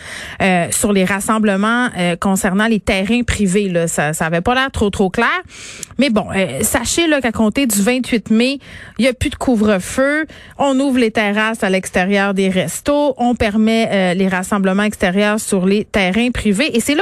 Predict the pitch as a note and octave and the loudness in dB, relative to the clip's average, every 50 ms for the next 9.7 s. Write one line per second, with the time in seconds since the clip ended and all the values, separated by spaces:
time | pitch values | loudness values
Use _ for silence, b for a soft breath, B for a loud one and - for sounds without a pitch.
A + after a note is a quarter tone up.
0 | A4+ G#4 C#4+ G3+ G#3 - A3 G3+ - - F#3+ A#3+ C4+ B3 G3+ - - C4 B3+ - | 2 2 0 -2 -2 0 -2 -2 0 0 0 0 2 0 0 0 -2 -2 -2 0
1 | - A#3+ A#3 B3 B3 - - - F3 F3+ - G3+ G3+ - A3+ A#3 - - G#3+ G3 | -2 0 0 0 -2 -2 -4 -6 -6 -2 -2 -2 -2 0 -2 -4 -2 0 0 0
2 | F#3 - - - - D4+ D#4+ D#4 D4 D4 C#4+ D4+ B B B B B B B B | 0 -2 -4 -4 0 0 2 2 2 2 0 0 B B B B B B B B
3 | G#3 B3+ C4+ - - A#4+ - - C4 G#3 G3+ G#3+ G#3+ G#3+ G3+ B3+ B3+ C4 A#3 G3 | 2 2 2 0 -2 -4 0 0 0 2 2 2 0 2 0 0 0 0 0 0
4 | F3+ G#3+ G3+ A#3 C4 C4+ C4+ G#3 F#3 F3 - - - G#3+ F3+ G3 A#2 E2 G2 - | 0 0 0 2 0 0 0 0 -2 -2 -2 -2 -2 -2 -2 -2 -2 -4 -8 -8
5 | - B B B B B B B B B A3 A3 A3+ A#3 - - _ _ _ - | -10 B B B B B B B B B 0 0 0 0 -2 -8 _ _ _ -2
6 | - B3 A#3 A3 - F#4+ G4+ F#4+ D4+ D#4 D4+ C#4+ - G#3 G3 C4 D4 D4 C4+ B3 | 0 0 2 2 2 2 2 2 2 0 0 0 0 0 0 0 2 2 2 2
7 | C4+ D4+ D#4+ D4+ A#3 G#3+ A3 F#3+ G#3 G3 - - - C4 C4+ C#4 A3 G#3 F#3+ F#3+ | 2 2 0 0 0 0 2 0 0 -4 -4 -4 -2 -2 -2 0 0 0 0 0
8 | G3 G3+ E4 F4 F4 D#4+ C#4 C4 A3+ F#3+ - G3+ F#3+ G3 G3 G3 A3 B3 B3+ B3+ | 0 2 2 2 2 0 2 0 0 0 -2 -4 0 0 0 0 0 -2 -2 -2
9 | - - - B3+ C4+ C4 B3 G#3 - - G#3+ G3 F#3+ F#3+ | -4 -4 -2 0 2 2 2 0 0 0 0 2 2 0